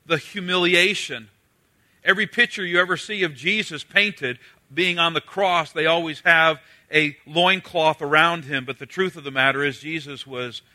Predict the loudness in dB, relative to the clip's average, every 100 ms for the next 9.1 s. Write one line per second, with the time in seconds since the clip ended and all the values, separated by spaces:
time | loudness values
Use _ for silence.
0 | _ -6 -6 -6 -6 -2 -2 -4 -10 -12
1 | -20 _ _ _ _ _ _ _ _ _
2 | _ _ _ _ _ _ -14 -14 -12 -8
3 | -4 -2 -2 -4 -14 -14 -12 -12 -12 -16
4 | _ _ _ _ _ _ _ _ _ 4
5 | 8 8 6 4 2 2 2 -2 -4 0
6 | 2 2 2 -10 -10 -10 -10 -14 -10 0
7 | 0 0 2 2 2 -4 -2 -2 -2 -8
8 | -6 -6 -6 -10 -8 -8 -4 -4 -4 -14